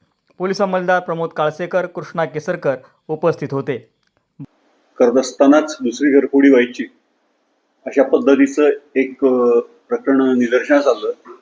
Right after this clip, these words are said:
Speaker 2: यामध्ये कुडाळ पोलीस स्टेशनचे वरिष्ठ पोलीस निरीक्षक श्री मगदुम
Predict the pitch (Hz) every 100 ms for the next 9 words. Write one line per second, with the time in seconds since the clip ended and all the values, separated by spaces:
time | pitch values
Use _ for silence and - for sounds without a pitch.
0 | _ _ _ _ _ _ _ _ _ _
1 | _ 123 123 131 139 139 139 143 143 135
2 | 147 139 127 123 - _ _ _ _ -
3 | 131 127 139 131 - 147 - - - 135
4 | 120 123 135